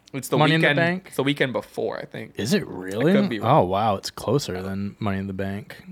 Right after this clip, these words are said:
Speaker 1: Four.
Speaker 2: No, you're, you're probably right.
Speaker 1: I just wanna get the exact,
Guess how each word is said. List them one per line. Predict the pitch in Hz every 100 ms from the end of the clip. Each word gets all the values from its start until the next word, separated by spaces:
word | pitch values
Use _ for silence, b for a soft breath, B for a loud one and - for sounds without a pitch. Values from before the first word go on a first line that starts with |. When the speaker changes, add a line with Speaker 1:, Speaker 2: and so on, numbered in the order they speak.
| 196
Speaker 1:
Four. | 110 92
Speaker 2:
No, | 131 123
you're, | 135 143
you're | 120 120
probably | - 120 98 101
right. | 107 98 104 -
Speaker 1:
I |
just | 120
wanna | 117 101
get | 95
the | -
exact, | - - - 90